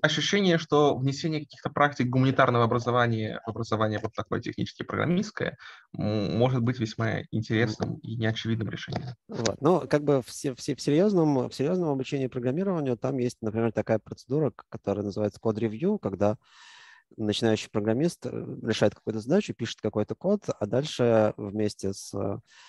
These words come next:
Speaker 2: более опытным программистом они этот код обсуждают. Обсуждают, чего можно было сделать по-другому, как можно было сделать лучше, какие есть плюсы и минусы вот у той реализации, которая сделана. Вот. Это стандартная, стандартная штука,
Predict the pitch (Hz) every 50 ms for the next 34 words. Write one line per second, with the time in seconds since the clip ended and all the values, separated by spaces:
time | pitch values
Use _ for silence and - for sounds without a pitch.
0 | - - - - - - - - _ _ _ _ - - 107 107 - 110 107 117
1 | 113 131 165 180 - 160 131 127 120 113 110 120 143 - - 117 104 107 117 120
2 | 113 98 - 113 104 - 101 - - 107 101 101 104 - - - - _ - -
3 | - - 104 - - - 98 95 104 104 98 95 - _ _ _ - - 107 104
4 | 101 98 95 92 90 95 92 87 101 95 90 98 98 95 92 98 95 - - -
5 | - 101 104 107 107 147 180 202 185 160 131 - 101 - - 101 92 92 98 95
6 | 98 95 98 92 87 - 101 101 95 - 135 165 185 - - - 117 - - -
7 | _ - 104 110 110 95 101 95 101 - - - - - - - - 110 - -
8 | 104 104 110 107 101 98 - - 95 95 - 98 - - 98 98 107 95 95 -
9 | - - - - - - - - - 95 95 - - - - 143 139 156 - _
10 | _ _ - - - - - - - - - - - _ - - - - - 139
11 | - - - 135 127 127 120 - - 110 104 104 104 107 104 104 - - - -
12 | 117 123 117 - - 117 107 - 180 180 - 214